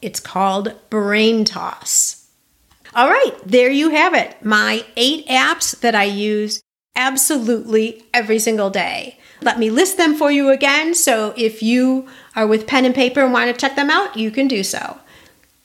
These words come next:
Gmail for email consolidation and productivity to get that inbox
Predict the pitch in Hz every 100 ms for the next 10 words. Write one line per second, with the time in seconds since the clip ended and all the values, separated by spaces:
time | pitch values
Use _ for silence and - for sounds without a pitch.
0 | _ _ _ - 233 240 233 233 269 311
1 | - 214 190 190 254 233 240 240 233 240
2 | 262 220 208 220 208 196 208 - 294 320
3 | 320 - 208 202 214 - - 190 208 220
4 | - 220 233 269 330 330 - - 247 208
5 | 190 196 220 196 233 220 233 254 262